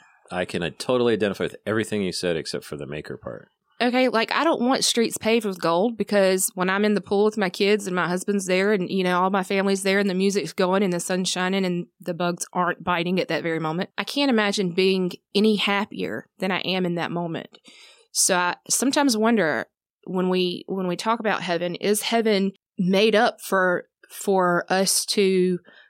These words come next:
Speaker 2: follow rules that somebody created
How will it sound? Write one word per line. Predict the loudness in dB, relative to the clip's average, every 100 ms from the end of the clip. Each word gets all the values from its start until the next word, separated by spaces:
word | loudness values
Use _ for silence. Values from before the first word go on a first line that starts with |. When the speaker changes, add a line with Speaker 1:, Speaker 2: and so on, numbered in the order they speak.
| _ _ _ _ _ _
Speaker 2:
follow | -8 -2 2 4 4
rules | 4 4 6 4 2
that | -2
somebody | 0 2 2 2 0
created | 0 0 2 2 2 0